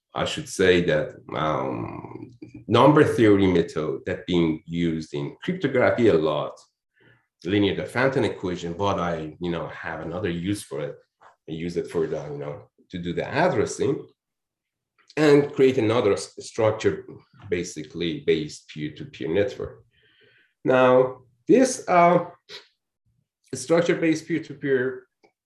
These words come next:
you know, the main problem in peer-to-peer network basically is the problem of churn. You need, um,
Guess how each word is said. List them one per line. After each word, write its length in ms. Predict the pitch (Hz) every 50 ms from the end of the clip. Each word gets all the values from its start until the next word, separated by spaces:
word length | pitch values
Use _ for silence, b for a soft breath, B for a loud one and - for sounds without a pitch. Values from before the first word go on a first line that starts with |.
| _ _ _ _
you 60 | 156
know, 260 | 156 147 127 123 120 120
the 320 | - 147 - - - - _ _ _ _ _ _ _ _ _ _ _ _ _ _ -
main 420 | 143 151 190 247 311 339 311 - -
problem 480 | - - 165 156 156 156 160 160 156 156
in 100 | 139 -
peer-to-peer 580 | - - 151 143 - - 131 - - 139 135
network 400 | 131 127 123 - - 117 107 -
basically 840 | - 104 101 - - 98 - 117 104 98 87 85 85 85 82 82 80
is 140 | 78 78 _ -
the 80 | 76 76 - -
problem 480 | - 80 82 85 - 87 85 80 78
of 300 | 76 76 76 73 73 - - _ _ _ _ _ _ _ _ _ _ _ _ _ _ _ _
churn. 500 | - - - 165 156 131 98 82 76 76
You 280 | 85 98 101 101 - - -
need, 440 | 120 107 104 101 110 113 - - -
um, 300 | 90 98 92 87 -